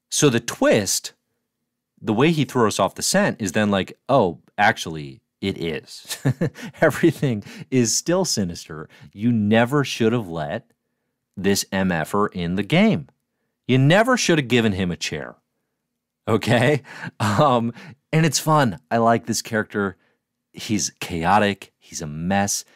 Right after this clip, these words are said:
He's a great supervillain. I think the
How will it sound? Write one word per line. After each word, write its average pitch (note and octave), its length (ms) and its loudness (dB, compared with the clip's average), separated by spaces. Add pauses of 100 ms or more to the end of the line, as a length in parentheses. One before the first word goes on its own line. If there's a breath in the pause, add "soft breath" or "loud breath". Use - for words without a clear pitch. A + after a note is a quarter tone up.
He's E2+ 240 -14
a - 40 -12
great G2 440 -2
supervillain. F2 720 -4 (320 loud breath)
I C3+ 80 0
think B2 180 0
the C3+ 160 0